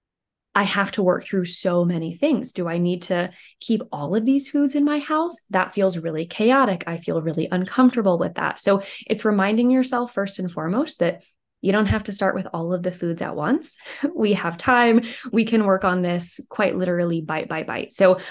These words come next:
I invite people, if you're interested in trying this, maybe starting with one type of food. So if it is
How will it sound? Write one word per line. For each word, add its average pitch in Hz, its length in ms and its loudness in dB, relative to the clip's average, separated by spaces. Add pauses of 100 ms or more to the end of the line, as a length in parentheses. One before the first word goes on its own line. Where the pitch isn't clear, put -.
(180)
I 214 420 4
invite 185 400 0
people, 190 380 0
if 175 240 -4
you're 175 160 -4
interested 185 560 -6
in 175 100 0
trying 156 320 -4
this, 285 280 -2
maybe 180 200 0
starting 180 380 0
with 170 160 -6
one 175 320 -2 (800)
type 247 200 2
of 269 120 4
food. 285 280 -4
So 220 120 0
if 190 180 -2
it - 120 -4
is 185 380 -2